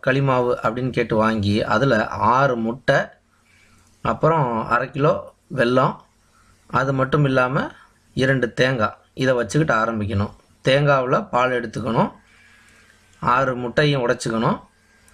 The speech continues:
அதோட, ஆஹ், அந்த அச்சு வெல்லத்தை வந்து உடைச்சு அதையும் தூளா வச்சுக்கணும்.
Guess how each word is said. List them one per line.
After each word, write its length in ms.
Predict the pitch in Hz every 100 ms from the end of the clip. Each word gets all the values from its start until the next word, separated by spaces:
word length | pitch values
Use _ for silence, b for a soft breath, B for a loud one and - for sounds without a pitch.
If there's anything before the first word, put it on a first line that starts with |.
| b b b _ _ 247
அதோட, 480 | 139 143 147 175 311 - _ _ -
ஆஹ், 960 | 127 123 120 117 113 110 107 104 104 104 B B B B -
அந்த 320 | 120 120 120
அச்சு 300 | 117 - 165
வெல்லத்தை 560 | 151 135 120 117 110 113
வந்து 320 | 117 185 127
உடைச்சு 240 | 139 - 98
அதையும் 380 | 127 151 143
தூளா 480 | 139 143 143 190 - _ -
வச்சுக்கணும். 480 | 110 110 98 95